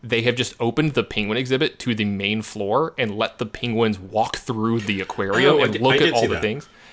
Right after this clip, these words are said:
Speaker 1: And it's so cute because, like, if the penguin has a mate, they're just, like, on a date. It's, like, just two penguins and they're just, like, walking and they're always looking at each other, like, looking and checking out the stuff. Also,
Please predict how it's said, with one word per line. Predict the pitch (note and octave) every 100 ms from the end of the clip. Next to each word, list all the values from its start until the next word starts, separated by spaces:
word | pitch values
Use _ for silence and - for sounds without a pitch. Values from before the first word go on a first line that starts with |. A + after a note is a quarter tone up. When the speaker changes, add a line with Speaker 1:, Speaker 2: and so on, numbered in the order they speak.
| -
Speaker 1:
And | C#3 C3
it's | C3+ -
so | - - F3 E3
cute | - F#3+ F#3 B2
because, | B2 C3+
like, | A#2+ G#2 - - _ _ -
if | B2
the | C3
penguin | - E3+ D#3+
has | C3+
a | G#2+
mate, | B2 E3+ G#2 - _ _ _ _ _
they're | C3+ B2+
just, | B2+
like, | A#2+ -
on | C3
a | G#2+
date. | - G2 - - -
It's, | B2+
like, | B2+
just | -
two | - D#3
penguins | - C#3 B2 A2+
and | A2+
they're |
just, | A2+
like, | A#2
walking | G#2+ B2 C3+ D3
and | C3+
they're | A#2+
always | B2+ A#2+
looking | A#2 A#2+ D3
at |
each | D3
other, | C#3+ C3+ C#3+ C3
like, | A#2
looking | B2+ D3 D3 C3+
and |
checking | B2+ B2+ C#3
out | C3+
the | C#3
stuff. | - C3 D3+ - -
Also, | - E3 G#3+ A3+